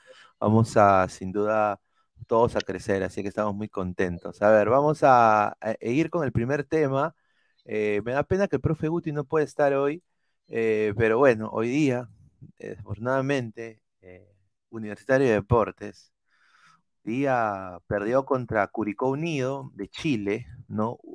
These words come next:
Eh, uno cero al último minuto, ¿no? Eh, y bueno, eh, antes de pasar a, a hablar de este tema, vamos a leer los comentarios un ratito. A ver, dice, Caquiña, entró mi esposa,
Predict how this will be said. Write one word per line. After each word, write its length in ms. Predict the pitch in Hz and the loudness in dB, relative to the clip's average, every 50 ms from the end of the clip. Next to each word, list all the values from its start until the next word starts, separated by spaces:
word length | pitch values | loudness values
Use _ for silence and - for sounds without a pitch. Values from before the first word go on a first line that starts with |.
| - 95 | -16 -12
Eh, 160 | 98 98 95 - | -12 -10 -8 -2
uno 340 | 127 143 165 170 160 131 127 | 2 2 4 6 6 6 6
cero 540 | 139 - 175 185 170 131 120 120 127 131 - | 6 6 8 10 10 10 10 8 6 4 2
al 160 | - 104 117 | 2 2 0
último 400 | 143 170 165 - 160 147 135 110 | 0 -2 -4 -6 -8 -8 -6 -8
minuto, 680 | 104 104 104 117 151 160 139 135 - 120 117 131 147 - _ _ _ _ _ _ _ - 165 - _ _ _ | -8 -8 -10 -8 -8 -8 -10 -10 -10 -10 -10 -10 -12 -14 _ _ _ _ _ _ _ -16 -16 -16 _ _ _
¿no? 340 | - 110 110 127 147 147 - - | -4 0 0 2 2 0 -2 -2
Eh, 720 | - 107 107 104 101 98 98 98 98 95 95 95 95 - - | -2 0 0 0 0 -2 -2 -4 -4 -4 -4 -4 -4 -4 0
y 100 | - 107 | 2 4
bueno, 540 | 113 107 90 87 - - - - - - _ _ _ _ | 4 4 4 0 -4 -12 -16 -18 -20 -20 _ _ _ _
eh, 640 | - - - - - - - - - - - - - - - | -18 -16 -14 -14 -16 -16 -18 -20 -20 -20 -20 -20 -20 -2 2
antes 380 | - 170 185 180 185 180 156 | 4 4 6 6 6 6 6
de 200 | 139 127 117 107 | 6 6 6 4
pasar 380 | - - 110 - - 147 160 170 | 4 2 0 4 6 6 8 8
a, 300 | 156 135 120 107 101 98 | 8 8 8 8 6 2
a 60 | 104 - - - 98 | 0 -2 0 2 2
hablar 380 | 104 110 120 135 147 160 165 143 | 4 4 4 4 4 2 2 2
de 180 | 123 123 135 | 0 0 0
este 240 | 147 139 - 131 117 | 0 0 -2 -6 -4
tema, 220 | - 143 147 151 143 | -2 0 0 2 2
vamos 140 | 147 165 180 | 2 2 4
a 60 | 185 | 4
leer 160 | 151 160 170 - | 4 4 4 2
los 120 | 190 180 - | 0 2 2
comentarios 440 | 160 131 117 113 156 160 160 135 151 | 2 0 2 2 2 2 2 2 2
un 100 | 156 151 | 4 4
ratito. 380 | 139 - - 110 98 - 95 | 4 4 2 0 -4 -2 0
A 40 | 101 | 2
ver, 160 | 110 110 104 | 2 2 2
dice, 400 | 123 139 131 - - 101 95 - _ _ _ _ - _ _ _ | 2 0 0 0 -4 -10 -12 -14 _ _ _ _ -20 _ _ _
Caquiña, 420 | - 120 - - 170 156 127 113 | -6 -6 -4 -2 -2 -2 -2 -4
entró 260 | 107 101 - 147 156 | -6 -4 -4 -4 -2
mi 140 | 165 151 123 | -2 -2 -2
esposa, 760 | 113 127 - - 190 202 214 190 - - 185 180 190 214 202 | -4 -4 2 4 8 8 10 8 8 8 8 8 8 6 4